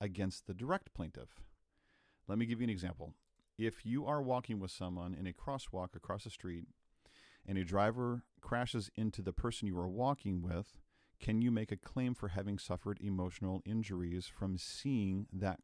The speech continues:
crash? The answer per the law is usually, it depends.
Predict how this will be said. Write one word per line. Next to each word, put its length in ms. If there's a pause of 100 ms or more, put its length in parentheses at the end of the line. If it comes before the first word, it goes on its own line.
crash? 640 (800)
The 160
answer 540
per 200
the 100
law 280
is 240
usually, 460 (140)
it 160
depends. 480